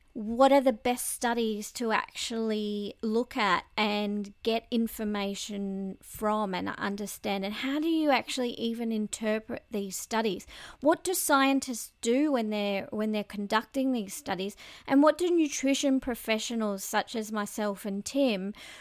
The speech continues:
what do we use to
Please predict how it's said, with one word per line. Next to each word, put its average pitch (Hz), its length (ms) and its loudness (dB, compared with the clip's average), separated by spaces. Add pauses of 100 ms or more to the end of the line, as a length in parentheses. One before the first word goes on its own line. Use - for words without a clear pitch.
(160)
what 277 340 6
do 285 160 2
we 254 580 2
use 220 880 0 (120)
to 254 240 -2